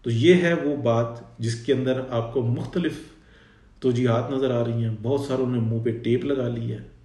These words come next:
ना वो चार नंबर पे जा रहे हैं और ना छः नंबर पे जा रहे हैं। अब नहीं बोल रहे हैं, वो एक पेज, एक पेज भी फटा हुआ है। वो जो कहते थे ना मेरा यार है जहाज बेचता है,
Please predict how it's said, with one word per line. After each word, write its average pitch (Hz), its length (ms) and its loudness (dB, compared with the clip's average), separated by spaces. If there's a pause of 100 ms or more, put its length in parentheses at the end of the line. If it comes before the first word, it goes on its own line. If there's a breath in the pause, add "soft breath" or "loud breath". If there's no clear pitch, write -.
ना 117 120 0
वो 113 200 0
चार 113 280 0
नंबर 139 220 -2
पे 139 140 -4
जा 120 180 -2
रहे 117 120 0
हैं 117 80 2
और 113 40 2
ना 107 140 -2
छः 98 260 -6
नंबर 98 240 -6
पे 95 120 -8
जा 92 160 -10
रहे 92 120 -14
हैं। - 120 -20 (1800 soft breath)
अब 147 200 4
नहीं 120 220 2
बोल 98 140 -4
रहे 92 160 -8
हैं, - 140 -16 (280)
वो 135 200 -2
एक 160 200 6
पेज, 147 460 -2
एक 139 200 2
पेज 123 200 2
भी 123 100 -2
फटा 107 260 -8
हुआ 92 200 -8
है। - 80 -20 (920 soft breath)
वो 123 140 2
जो 143 560 4
कहते 131 260 0
थे 143 120 -6
ना 170 100 -4
मेरा 139 220 2
यार 113 480 0
है 107 160 -4 (640)
जहाज 113 280 -4
बेचता 113 460 -2
है, 92 200 -10